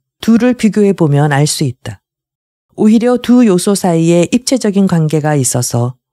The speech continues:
하나의 현재 요소가 몇 개의 잠재 요소를 대리하거나 하나의 잠재 요소는 많은 현재 요소에 의해서 대치되어 있다고 생각할 수 있다.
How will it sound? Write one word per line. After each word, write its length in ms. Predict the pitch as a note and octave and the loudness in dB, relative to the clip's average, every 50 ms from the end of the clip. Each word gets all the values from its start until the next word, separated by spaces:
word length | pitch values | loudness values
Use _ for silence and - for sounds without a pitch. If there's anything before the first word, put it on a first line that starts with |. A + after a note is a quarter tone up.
| _ _ _ | _ _ _
하나의 480 | - - C#4+ C4 B3+ B3 B3 B3+ B3+ B3 | -6 -2 -2 0 0 0 2 2 0 0
현재 380 | A#3+ D4 D4 C#4 - C#4 B3 | 0 -2 -2 0 0 0 2
요소가 480 | A3 F#3+ E3+ - F3+ E3 D#3+ E3 E3+ F3 | 2 0 0 -2 -2 -2 0 0 0 0
몇 240 | E3 E3+ F#3 F3+ _ | 0 -2 -4 -4 _
개의 220 | - A3+ A3+ A#3 G#3+ | 0 0 2 0 0
잠재 360 | - E3+ E3+ E3+ F3 F#3 F3 | 0 -2 -2 0 0 2 2
요소를 460 | E3+ D#3 D3 - D#3 C#3+ D3+ D#3 D#3+ | 0 0 0 -2 -2 0 0 0 0
대리하거나 840 | - - F3+ E3+ F3+ F3 E3+ D3+ C#3 B2+ B2 A#2+ A#2 A2+ B2 B2+ - _ _ - - - - - | 0 0 0 0 0 0 0 0 -2 -2 -2 -2 -2 -2 -4 -6 -8 _ _ -20 -20 -20 -20 -10
하나의 380 | - C#4+ C4+ C4 B3+ B3+ B3+ A#3+ | -6 -2 0 0 2 2 0 0
잠재 360 | - F#3+ F3 E3 E3+ F3+ F3 | 0 0 0 0 2 2 2
요소는 540 | E3 D#3 - - D#3+ D3+ D#3 D#3 D#3+ D#3 C#3 | 2 0 0 -2 -2 0 0 0 0 0 0
많은 400 | C#3 D3+ E3+ F3 F#3+ G3 G#3 G#3 | 0 0 2 2 4 4 2 2
현재 320 | A3+ C#4 C4 A#3+ B3+ A#3+ | 0 -2 -2 0 0 2
요소에 480 | G#3+ F#3+ E3+ - - F3+ E3+ E3 E3 C#3+ | 2 2 0 0 0 0 2 2 0 0
의해서 600 | - C#3+ C3+ C#3 C3+ C3 - - A#2+ A#2 B2 B2+ - _ _ _ - | 0 0 2 0 0 -2 -2 -2 -4 -4 -4 -6 -8 _ _ _ -4
대치되어 540 | - A#3 A3+ - C4 B3 A3+ A3+ G#3+ G3+ F#3 | -4 -2 -2 -2 -2 -2 0 0 2 2 2
있다고 500 | E3 - - - C#3 C3 - C#3+ D#3 E3 | 0 0 -2 -4 -4 -2 0 0 -2 0
생각할 440 | - B3 A#3+ A#3 A#3+ A#3 - G#3+ | -2 -2 -2 -2 -2 -2 -2 -2
수 160 | F#3+ - - F3 | -2 -2 -4 -6
있다. 380 | C3+ - _ - G#2+ G2 - | -6 -8 _ -14 -16 -16 -16